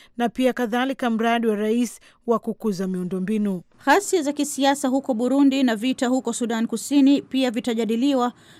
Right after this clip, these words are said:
Speaker 2: na viongozi pia watamulika kwa karibu zaidi kitisho kinachoendelea cha ugaidi katika nchi kama vile Kenya, Nigeria na Somalia.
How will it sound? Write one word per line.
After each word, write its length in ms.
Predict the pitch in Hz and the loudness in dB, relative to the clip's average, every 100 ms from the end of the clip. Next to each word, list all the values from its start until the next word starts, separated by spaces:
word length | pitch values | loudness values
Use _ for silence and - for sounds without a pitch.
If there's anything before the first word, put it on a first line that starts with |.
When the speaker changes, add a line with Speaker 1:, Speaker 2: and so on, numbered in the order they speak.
| - | -10
Speaker 2:
na 140 | 147 175 | -6 -2
viongozi 500 | 214 214 247 226 254 | -2 0 0 0 -2
pia 200 | 262 247 | 0 0
watamulika 680 | 247 247 233 247 277 254 | 0 0 0 0 -2 -2
kwa 120 | 240 | -4
karibu 480 | 240 247 254 330 262 | -2 0 2 0 0
zaidi 440 | - 247 247 226 233 | 0 -2 -2 -4 -4
kitisho 480 | 254 254 262 - | -4 0 -2 -2
kinachoendelea 680 | - 226 - 226 233 240 240 | -4 -4 -2 -2 0 -2 -2
cha 160 | - 220 | -2 -2
ugaidi 460 | 220 240 226 208 | 0 -2 0 -2
katika 340 | 208 220 226 220 | -2 -6 -4 0
nchi 340 | 240 - 233 | -2 -2 -6
kama 240 | 226 214 208 | -4 -4 -2
vile 240 | 226 208 | 0 -2
Kenya, 560 | 202 285 277 247 226 - | 0 4 6 4 2 -2
Nigeria 640 | 220 226 196 247 226 196 | -2 -2 -2 -2 0 0
na 100 | 175 | -2
Somalia. 680 | - 208 226 233 220 196 | -2 -2 0 0 2 2